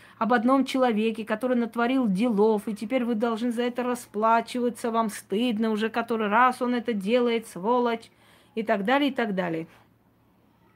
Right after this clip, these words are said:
В семье у вас сейчас разборки, разговоры и очень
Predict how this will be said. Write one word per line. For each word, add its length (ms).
В 60
семье 340
у 40
вас 160
сейчас 320
разборки, 520
разговоры 600
и 80
очень 500